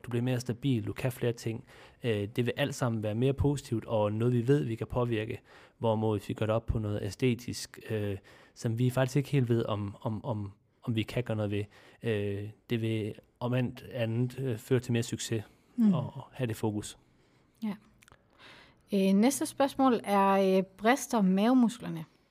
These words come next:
Speaker 2: Det lyder lidt voldsomt,
Speaker 1: Det,
Speaker 2: men,
Speaker 1: det lyder
Speaker 2: øh,
Speaker 1: voldsomt, men det, det er jo faktisk noget, både du og jeg også har hørt andre udtale.
Speaker 2: Ja,
Speaker 1: Også
Speaker 2: det er jo
Speaker 1: fagfolk,
Speaker 2: en, ja.
Speaker 1: desværre.
Speaker 2: Blandt andet, jeg tror, det,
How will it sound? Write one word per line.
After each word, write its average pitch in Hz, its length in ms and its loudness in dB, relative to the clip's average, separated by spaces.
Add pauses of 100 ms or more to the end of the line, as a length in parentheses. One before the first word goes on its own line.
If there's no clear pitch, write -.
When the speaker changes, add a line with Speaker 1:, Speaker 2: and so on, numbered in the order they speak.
(1080)
Speaker 2:
Det 202 80 -2
lyder 202 140 4
lidt 185 180 -2
voldsomt, 180 460 -6
Speaker 1:
Det, 202 80 0
Speaker 2:
men, 180 220 4
Speaker 1:
det 139 120 6
lyder 139 120 8
Speaker 2:
øh, 117 60 2
Speaker 1:
voldsomt, 120 320 2
men 113 200 0
det, 117 120 4 (140)
det 117 80 4
er 123 60 6
jo 147 100 8
faktisk 127 480 -2
noget, 123 160 2
både 120 140 0
du 123 140 4
og 117 80 4
jeg 110 220 0
også 107 180 -2
har 104 80 -6
hørt 120 180 2
andre 104 260 -2
udtale. 104 460 -4 (300)
Speaker 2:
Ja, 175 140 -2
Speaker 1:
Også 196 140 4
Speaker 2:
det 226 60 10
er 220 40 10
jo 233 60 10
Speaker 1:
fagfolk, 214 300 6
Speaker 2:
en, 202 260 -2
ja. 180 220 0
Speaker 1:
desværre. 95 340 -2
Speaker 2:
Blandt 214 200 6
andet, 226 300 8
jeg 202 120 4
tror, 220 200 6
det, 196 100 6